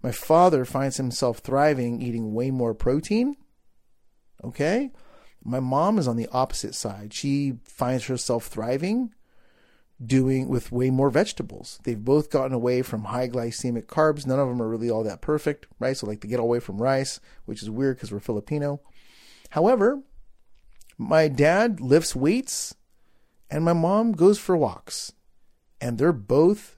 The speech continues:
stoked. Okay? Now, what am I supposed to do? Slap my mom and give a high five to my dad, or slap my dad and give a high five to my mom? Like, no, that's stupid. That's pointless.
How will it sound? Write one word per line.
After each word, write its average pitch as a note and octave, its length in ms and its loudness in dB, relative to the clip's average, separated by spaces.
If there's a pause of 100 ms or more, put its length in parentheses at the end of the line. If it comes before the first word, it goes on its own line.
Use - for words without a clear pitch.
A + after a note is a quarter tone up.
(140)
stoked. - 1000 -2 (1300)
Okay? C3 320 -8 (1800)
Now, A#2+ 140 -4
what B2 100 0
am C3+ 80 2
I C3+ 60 4
supposed C#3 300 0
to C3+ 60 -6
do? C#3+ 180 0
Slap - 360 -4
my B2 140 -2
mom C3 400 0
and A2 180 -4
give A#2+ 120 -2
a A2+ 60 -4
high B2+ 160 -2
five B2+ 260 0
to A#2+ 60 -6
my A#2 120 -4
dad, C3 400 0
or G#2 300 -4
slap A#2+ 340 -4
my A#2+ 140 -2
dad B2 260 2
and A#2+ 60 -6
give A#2 120 -2
a G#2+ 40 -6
high A#2+ 160 -2
five B2+ 240 0
to A#2+ 60 -8
my A#2 100 -2
mom? D3 400 2
Like, D3 200 -6
no, E3 220 0
that's A#2+ 160 -6
stupid. D3 320 -6
That's G#2 140 -14
pointless. D#3 560 -10